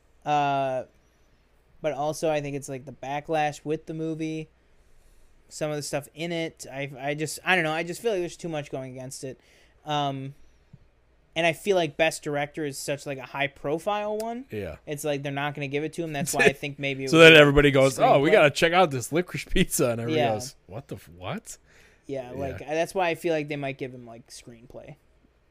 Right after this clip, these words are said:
Speaker 1: because it's, it is a good story, but
Speaker 2: Yeah.
Speaker 1: then again, there's,
Speaker 2: Just a
Speaker 1: like,
Speaker 2: little weird.
Speaker 1: there's some
Speaker 2: Just
Speaker 1: issues with
Speaker 2: weird.
Speaker 1: it.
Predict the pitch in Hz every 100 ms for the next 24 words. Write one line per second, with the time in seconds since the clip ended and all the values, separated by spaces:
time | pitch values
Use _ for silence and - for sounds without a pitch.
0 | _ - 151 139 127 123 - - 220 302
1 | 311 254 262 - - 180 214 220 180 156
2 | - 98 92 92 - _ _ _ _ _
3 | _ _ _ _ _ - 147 135 131 127
4 | 127 117 110 110 85 80 160 147 123 120
5 | - 147 151 135 - - -